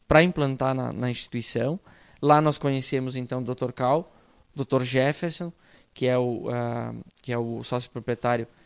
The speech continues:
da startup, e que hoje, então, a gente, eh, põe um, um, a gente põe esse encontro, essa parceria em prática, eh, em prol de quem é beneficiário do nosso cartão Hospicard,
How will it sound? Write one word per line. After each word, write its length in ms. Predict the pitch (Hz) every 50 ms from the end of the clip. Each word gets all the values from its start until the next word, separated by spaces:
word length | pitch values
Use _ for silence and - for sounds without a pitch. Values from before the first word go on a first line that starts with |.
| _ _ _ -
da 260 | - 123 120 127 135
startup, 680 | 147 143 - - 123 123 - - 120 123 139 151 - - - - _ _ _ _ _ _ _ -
e 220 | - 151 160 175
que 360 | - - 185 170 175 202 226
hoje, 380 | 233 196 175 180 190 196 190 202
então, 500 | 196 190 185 185 170 180 202 208 220 220 180
a 80 | 160
gente, 360 | 147 156 156 160 160 190 180 175 _ _ _ _ _ _ _ -
eh, 180 | - 139 139 139
põe 360 | 139 - - 151 151 165 170
um, 40 | 165
um, 580 | - - 143 143 143 139 127 139 135 131 131 - _ _ _ _
a 120 | - 135 139
gente 240 | 139 147 143 -
põe 240 | - - 151 156 165
esse 180 | 165 - - 165
encontro, 480 | 156 143 - 127 135 147 165 - 147
essa 180 | 139 - - 131
parceria 720 | - - 131 135 - - 139 123 120 120 127 147 165 175 175 - - - - - -
em 140 | 143 143 139
prática, 640 | - - 131 131 131 156 - - - - - 180 185 - _ - - - _ -
eh, 320 | 147 143 143 143 143 139 -
em 140 | 147 147 139
prol 280 | - 135 135 139 156
de 300 | 160 151 143 143 147 165
quem 460 | 170 - - 160 151 170 185 175 170 -
é 160 | 135 135 135
beneficiário 640 | 131 139 143 143 139 - - - 123 131 131 131 131
do 160 | 123 131 143
nosso 480 | 151 147 143 147 147 - - 135 120 - _ _ - - _ _
cartão 380 | - 135 127 123 - 135 131 131
Hospicard, 640 | 135 - - - - - 135 139 151 160 160 -